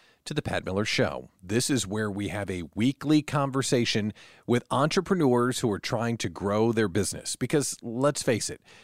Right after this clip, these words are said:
if you're a solopreneur or a scaling small business owner,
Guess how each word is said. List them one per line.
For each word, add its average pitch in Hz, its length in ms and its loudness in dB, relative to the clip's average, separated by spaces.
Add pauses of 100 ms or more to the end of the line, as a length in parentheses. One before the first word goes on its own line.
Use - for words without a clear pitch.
(180)
if 87 100 -6
you're 87 140 -2
a - 20 -4
solopreneur 110 960 2
or 78 160 -8
a 80 60 -10
scaling 117 560 -2
small 110 320 2
business 113 400 0
owner, 90 320 -4